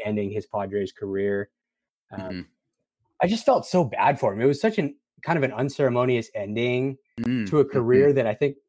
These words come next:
Speaker 1: not many people saw coming. Um, you know, he was a journeyman.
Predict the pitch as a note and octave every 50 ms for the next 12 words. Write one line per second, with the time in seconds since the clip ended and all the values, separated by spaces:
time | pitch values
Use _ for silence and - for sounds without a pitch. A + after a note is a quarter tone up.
0 | _ _ _ _ - A2+ A2 A2+ A#2+ B2+ A#2 A2 A2 A2 - - A#2 - A2 G2+
1 | - - - G2 G2 - - G2 F#2 F#2 F2+ F2+ F2+ F2+ F2 _ _ _ _ _
2 | _ _ _ _ _ - F#2+ F2+ F2 - - - B2+ A#2+ A2+ G2+ A2+ C3 C3 C3+
3 | A#2 B2 A2+ G2+ - A2 A2+ A#2 A2+ A2 G#2+ G#2+ G#2+ A2 A2 G#2+ G#2+ G#2+ G#2+ G#2